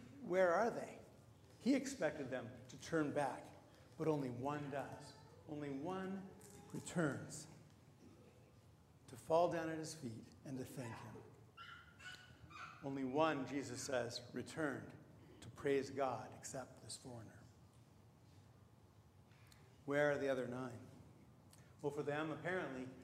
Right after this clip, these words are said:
it was enough for them to be healed. Their bodies were healed, perhaps not their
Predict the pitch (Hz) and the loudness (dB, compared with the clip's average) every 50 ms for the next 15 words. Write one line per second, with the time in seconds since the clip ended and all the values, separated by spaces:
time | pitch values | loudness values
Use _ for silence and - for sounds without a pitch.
0 | - - - 143 147 143 135 143 143 147 156 165 156 160 - 165 135 143 139 139 | -10 -4 2 4 4 4 4 4 4 6 6 4 4 2 0 2 4 4 4 4
1 | 139 135 135 - - - - - - - 143 123 143 131 127 - 143 135 120 110 | 2 0 -2 -4 -8 -12 -14 -16 -14 -10 -6 -4 -4 -4 -2 -2 -2 -2 -2 -2
2 | 107 - - - - - - - - - - - - - - - - - - - | -4 -10 -14 -16 -18 -20 -20 -20 -20 -20 -20 -20 -20 -20 -20 -20 -20 -20 -20 -6
3 | - - 143 135 - 127 143 151 156 165 160 156 156 151 143 127 120 147 147 147 | 0 2 2 4 8 10 10 10 10 10 6 4 4 2 0 2 2 2 2 4
4 | 151 151 156 151 151 - - - - - - - - - - 151 131 123 156 170 | 4 4 2 0 -4 -10 -10 -14 -16 -18 -18 -20 -14 -6 -4 -2 0 2 2 2
5 | - - - - - - - - - 147 151 160 165 156 156 156 139 | 2 0 -4 -8 -8 -10 -14 -12 -6 -2 -2 -2 -2 -2 -2 -4 -4